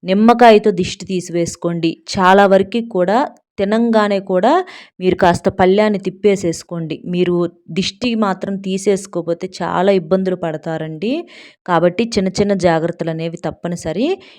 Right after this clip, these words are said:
ఇంట్లో కూడా దీపారాధన చేసుకుంటూ ఉండండి. జనంతో ఎంతవరకు ఉండాలో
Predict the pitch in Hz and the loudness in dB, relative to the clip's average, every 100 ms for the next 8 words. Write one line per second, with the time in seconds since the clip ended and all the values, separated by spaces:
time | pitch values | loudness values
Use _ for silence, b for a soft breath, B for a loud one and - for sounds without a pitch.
0 | B 175 180 190 185 180 196 165 156 165 | B -8 0 2 2 0 -2 -2 -6 -6
1 | 156 151 165 160 160 156 - 165 165 156 | -4 -4 -6 -4 -4 -4 -10 -10 -8 -8
2 | 151 160 165 247 349 359 B B - 151 | -8 -8 -4 -2 -2 -6 B B -4 2
3 | 196 240 262 240 202 175 180 180 196 185 | 2 4 0 0 -2 -2 -4 0 2 2
4 | 180 190 175 160 165 180 | 0 -4 -4 -4 -4 -4